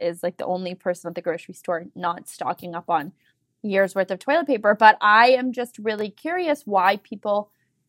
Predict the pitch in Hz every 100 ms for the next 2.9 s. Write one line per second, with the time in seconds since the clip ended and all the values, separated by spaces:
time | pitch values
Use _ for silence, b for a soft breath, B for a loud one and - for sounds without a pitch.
0 | _ - 220 202 _ 196 202 226 220 220
1 | 208 214 - 143 214 277 294 320 320 330
2 | 330 330 - - 202 196 190 185 175